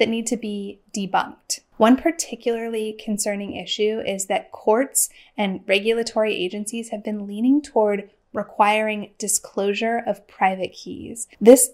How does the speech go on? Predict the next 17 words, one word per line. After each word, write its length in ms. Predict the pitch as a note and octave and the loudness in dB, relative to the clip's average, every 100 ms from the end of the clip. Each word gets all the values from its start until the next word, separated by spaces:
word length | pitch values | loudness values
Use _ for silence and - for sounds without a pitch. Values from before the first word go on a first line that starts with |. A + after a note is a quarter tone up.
| _ _ | _ _
comes 280 | - A#3 A3 | 4 4 4
from 200 | - G#3+ | -2 -4
a 100 | - | -6
misunderstanding 1400 | F#3+ F#3+ G#3 A3+ A3 G3 F3+ - F#3 F3+ F#3 G#3 A3 A3+ | -10 -6 -4 0 -2 -2 -4 -4 -4 -8 -4 -4 -4 -4
of 120 | G#3 | -6
asymmetric 800 | - F#3 F3+ G3 F3+ F3 F#3 F3+ _ | -4 -6 -6 -6 -6 -6 -8 -8 _
cryptography. 880 | _ F3 - - F3+ F3 - - - - | _ -12 -6 -4 -4 -8 -14 -14 -10 4
There 120 | A3+ | 10
is 300 | C4+ D4 D4 - | 10 8 2 -8
no 720 | G#3 G3 G3 G3+ G3+ G#3 G#3 - | -6 -4 -4 -2 -2 -2 -4 -8
need 600 | F#3 F#3+ F#3 F#3+ A3+ A#3+ | -12 -10 -8 -2 0 2
for 120 | A3 | 2
private 440 | G3+ - G3 G#3+ - | 2 0 -2 -2 -6
keys 460 | - F#3 G3+ A3 | -12 -8 -6 -4
to 180 | - G#3+ | -4 -4
be 220 | G#3 G3 | -6 -8
disclosed 920 | F#3+ F#3+ - - F#3+ F3 G3+ C#4 D4+ | -6 -2 -2 -2 -2 0 0 0 -2